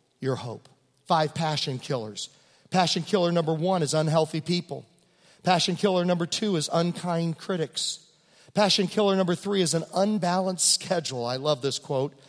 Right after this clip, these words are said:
"If you're burning the candle at both ends, you're not as bright as you think you are."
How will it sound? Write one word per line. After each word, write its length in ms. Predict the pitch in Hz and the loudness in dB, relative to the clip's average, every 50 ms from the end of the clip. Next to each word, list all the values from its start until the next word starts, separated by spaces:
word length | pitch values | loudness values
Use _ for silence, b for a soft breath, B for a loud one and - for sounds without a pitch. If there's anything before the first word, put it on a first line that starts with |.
| B B B B B B B B | B B B B B B B B
"If 160 | 147 143 - | -2 0 2
you're 120 | 165 160 | 0 0
burning 400 | 147 123 170 190 208 220 240 233 | 0 2 2 2 2 2 2 2
the 80 | 202 170 | 2 0
candle 460 | - - - 214 220 233 220 214 196 | -2 -4 -2 0 0 0 0 2 2
at 140 | 165 147 - | 0 2 2
both 260 | 180 185 196 180 - - | 2 2 2 0 -2 -2
ends, 400 | - 185 202 208 220 208 - - | -2 0 2 2 0 0 -2 -4
you're 180 | 143 147 147 | -2 -2 -2
not 340 | 143 143 151 156 175 202 196 | -2 -2 -2 -4 -4 -4 -6
as 120 | 196 170 | -6 -8
bright 380 | 143 - - 165 175 185 196 180 | -8 -8 -8 -6 -4 -4 -4 -4
as 160 | 180 160 139 | -6 -6 -8
you 100 | 165 175 | -8 -10
think 400 | 156 - - 175 165 160 - - | -10 -10 -8 -8 -8 -8 -8 -10
you 200 | 139 127 113 107 | -10 -10 -10 -10
are." 260 | 104 - 90 85 80 | -12 -12 -12 -14 -16